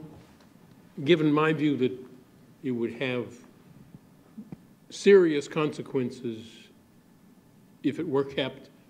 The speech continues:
it would have serious consequences on deterrence if it were said.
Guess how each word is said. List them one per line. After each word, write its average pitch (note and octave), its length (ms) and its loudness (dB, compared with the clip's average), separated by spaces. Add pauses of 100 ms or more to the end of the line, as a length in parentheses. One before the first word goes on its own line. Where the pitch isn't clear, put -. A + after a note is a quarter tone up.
(120)
it C3 60 -6
would A#2 140 -6
have A#2 180 -8
serious C3+ 360 0
consequences A#2 720 -12
on G#2+ 180 -14
deterrence A#2 680 -10 (360)
if C3 160 -8
it - 120 -16
were A2+ 120 -14
said. F3 400 -4